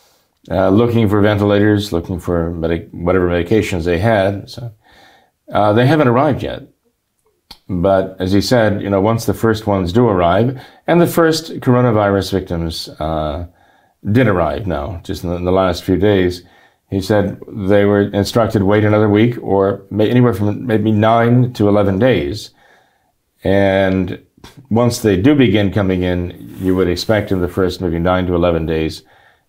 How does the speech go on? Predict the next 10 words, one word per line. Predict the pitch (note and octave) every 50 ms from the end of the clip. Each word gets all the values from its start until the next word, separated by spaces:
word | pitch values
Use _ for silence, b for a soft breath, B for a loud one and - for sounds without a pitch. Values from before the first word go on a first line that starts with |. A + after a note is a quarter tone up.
| b _ -
a | F#2 F#2+
great | F2 E2+ G2 F#2+ G2+ G#2 G2+ G2 G2 - - - -
number | - F2+ F#2 F#2 F2+ F2 F2 F2
of | D#2+ D#2
them | D#2 D#2
arriving | D#2 D#2+ E2 E2+ E2 D2 D2+ D2+ D#2 -
all | F#2+ F#2 E2+
of | D2+
a | D#2
sudden. | E2 - G#2 F2+ D2+ C#2 C2+ - F#2+ -